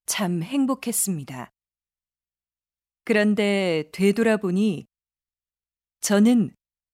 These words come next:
도움을 받기만 했더라고요. 저도 이제 다른 사람에게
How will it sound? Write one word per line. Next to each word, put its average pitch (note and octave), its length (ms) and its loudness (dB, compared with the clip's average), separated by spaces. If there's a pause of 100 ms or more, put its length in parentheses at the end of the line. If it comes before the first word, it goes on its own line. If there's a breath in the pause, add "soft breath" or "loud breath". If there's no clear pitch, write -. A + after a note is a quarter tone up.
(260)
도움을 B3 640 4
받기만 C4 560 -2
했더라고요. E3 840 -6 (2000)
저도 F#3+ 360 0
이제 E3+ 500 -2 (600)
다른 G#3 320 0
사람에게 G#3+ 960 -2